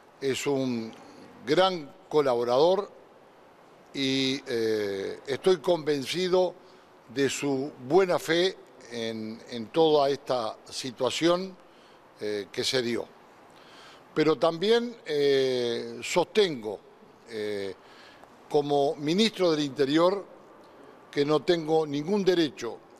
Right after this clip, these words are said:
a condicionar ni al gobierno ni a, eh, mi presidente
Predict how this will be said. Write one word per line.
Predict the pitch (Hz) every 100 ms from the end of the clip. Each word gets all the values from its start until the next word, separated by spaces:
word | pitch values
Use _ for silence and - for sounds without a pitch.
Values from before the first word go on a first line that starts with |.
| 131
a | 120 117 113
condicionar | - 135 135 123 165 180 143 98 - - - - - - - - - - -
ni | 123
al | 143 139
gobierno | 147 151 185 202 208 220 208 - - - - - - - -
ni | 147 143 156
a, | 160 156 151 - 139
eh, | 127 120
mi | 123 180
presidente | 170 165 139 147 139 110 87 101